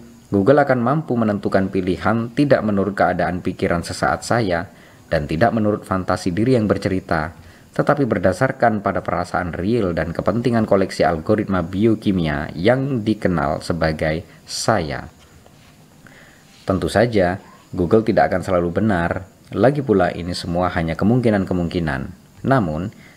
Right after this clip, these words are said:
jika Google membuat keputusan yang cukup bagus, masyarakat akan memberikan otoritas semakin besar kepadanya. Seiring berjalannya waktu,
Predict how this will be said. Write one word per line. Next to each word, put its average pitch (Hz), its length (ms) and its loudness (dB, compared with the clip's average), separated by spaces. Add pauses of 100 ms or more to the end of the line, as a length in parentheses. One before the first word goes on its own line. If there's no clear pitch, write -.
(120)
jika 95 260 2
Google 120 320 2
membuat 117 320 0
keputusan 101 480 -2
yang 95 140 -4
cukup 131 400 2
bagus, 82 400 -8 (320)
masyarakat 78 500 0
akan 90 220 -2
memberikan 87 420 0
otoritas 95 540 -2
semakin 98 340 -2
besar 92 400 0
kepadanya. 78 640 -4 (480)
Seiring 156 400 4
berjalannya 95 400 2
waktu, 101 480 -4